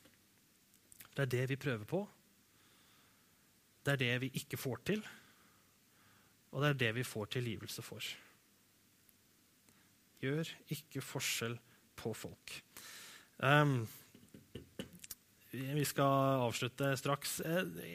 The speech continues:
jeg synes dette var tøft. Eh, hvis du, på en måte, ikke kjenner på noe av dette her, og synes dette var en flott og byggelig tale, så er det <laughs> knallbra. Ehm,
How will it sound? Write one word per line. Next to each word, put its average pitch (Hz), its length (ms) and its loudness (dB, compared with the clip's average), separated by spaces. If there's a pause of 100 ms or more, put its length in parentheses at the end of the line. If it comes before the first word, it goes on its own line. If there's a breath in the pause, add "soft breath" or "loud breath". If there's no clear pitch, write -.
jeg 170 160 10
synes 185 160 8
dette 151 160 8
var 143 100 8
tøft. 143 280 4
Eh, 147 360 6
hvis 151 200 2
du, 156 120 4
på 156 160 -2
en 151 240 -4
måte, 156 240 2
ikke 139 220 -2
kjenner 123 180 0
på 135 80 -4
noe 123 140 0
av - 20 -2
dette 127 160 0
her, 131 160 2
og 127 60 -4
synes 123 180 -4
dette 123 180 -6
var 117 140 -4
en 131 160 -2
flott - 320 -4
og 123 80 -2
byggelig 123 380 -4
tale, 113 300 -2
så 135 120 -2
er 123 140 0
det 165 440 2
<laughs> - 60 -12
knallbra. 120 320 -2 (540 loud breath)
Ehm, 135 440 8